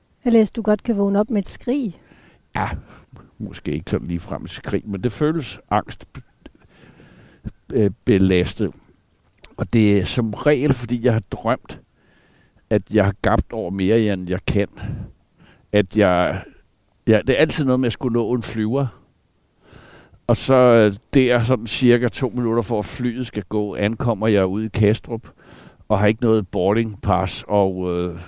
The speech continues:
Speaker 2: min bagage er ikke pakket af en eller anden grund. Hvordan fanden kan man ankomme til en lufthavn uden at pakke sin bagage, ikke?
Speaker 1: <laughs>
Speaker 2: Øh, og så, så står jeg der og skal prøve at pakke bagagen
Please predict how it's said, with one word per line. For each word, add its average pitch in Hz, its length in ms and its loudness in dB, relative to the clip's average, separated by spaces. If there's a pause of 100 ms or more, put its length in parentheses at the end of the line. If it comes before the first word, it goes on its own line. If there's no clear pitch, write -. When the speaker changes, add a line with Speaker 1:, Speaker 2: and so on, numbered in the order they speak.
(100)
Speaker 2:
min 107 180 -4
bagage 110 560 2
er 107 40 6
ikke 113 120 0
pakket 117 400 0
af - 80 -2
en 110 40 4
eller 123 120 0
anden 120 100 -8
grund. 101 300 -4
Hvordan 104 180 -6
fanden 110 180 -2
kan 127 100 0
man 95 100 -4
ankomme 104 360 -4
til 120 140 -2
en 85 60 -8
lufthavn 104 460 -6
uden 110 140 -4
at 107 100 -4
pakke 113 320 -4
sin 104 200 -8
bagage, 92 560 -2
ikke? 147 180 -6 (260)
Speaker 1:
<laughs> 262 80 2 (300)
Speaker 2:
Øh, 101 480 4
og 110 140 0
så, 117 440 2
så 127 180 2
står 120 260 0
jeg 120 140 4
der 107 260 0
og 110 80 -6
skal 113 120 -8
prøve 120 180 0
at 120 80 0
pakke 110 220 0
bagagen 107 600 -4